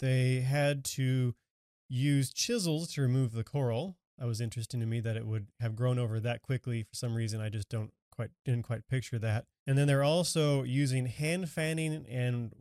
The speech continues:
what's defined as an airlift, but this is just a, a dredger, basically.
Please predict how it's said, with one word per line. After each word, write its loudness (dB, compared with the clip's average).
what's -4
defined -4
as -2
an -6
airlift, -4
but -6
this -4
is -4
just -2
a, -2
a -4
dredger, -4
basically. -10